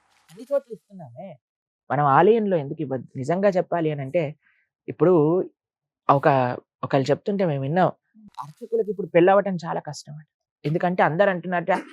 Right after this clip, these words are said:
"పు-, పౌరోహిత్యం చేస్తే మేము పెళ్లి చేసుకోము, మాకు కూడా సాఫ్ట్‌వేర్ జాబ్ లా-, వాళ్ళు కావాలి" అని.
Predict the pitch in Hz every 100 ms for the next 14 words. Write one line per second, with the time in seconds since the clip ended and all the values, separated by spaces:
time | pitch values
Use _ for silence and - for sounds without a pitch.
0 | - - 139 147 160 160 165 185 208 185
1 | 196 185 175 - 196 160 151 151 147 139
2 | - 131 139 160 _ 139 170 - 185 165
3 | 185 - 190 156 127 147 139 139 143 143
4 | - 127 131 135 117 - 135 73 85 67